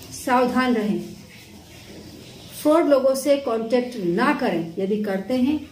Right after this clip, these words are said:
तो फिर वो आपकी अपनी जिम्मेवारी है, ठीक है?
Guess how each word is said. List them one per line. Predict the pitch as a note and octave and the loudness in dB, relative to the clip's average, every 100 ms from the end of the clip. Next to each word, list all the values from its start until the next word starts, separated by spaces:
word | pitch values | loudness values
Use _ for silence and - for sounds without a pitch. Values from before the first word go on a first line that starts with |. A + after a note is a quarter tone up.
| - - | -18 -6
तो | |
फिर | G3+ A3 | -4 2
वो | G#3 | 2
आपकी | F#3 - A#3+ | 2 -2 -4
अपनी | G3 A3 A#3+ | -2 -2 -2
जिम्मेवारी | F#3 E3+ D#3 - - | 0 -2 -2 -6 -12
है, | - - - - - - - - - - - | -14 -14 -18 -20 -20 -20 -20 -20 -20 -20 -6
ठीक | B3 | -4
है? | C#4 | -2